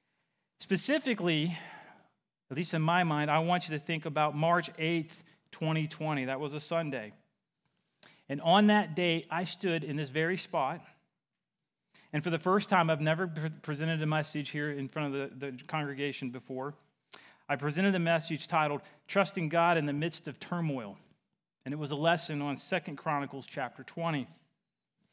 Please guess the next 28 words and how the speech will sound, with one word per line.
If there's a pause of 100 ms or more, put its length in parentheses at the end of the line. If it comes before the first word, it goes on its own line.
(160)
It
was
a
message (240)
on
Jehoshaphat, (280)
a
king (100)
of
Judah, (800)
and
what
it
looked
like (1120)
to
trust
God
when
things
were
uncertain (360)
or
when
difficult
times
would
come.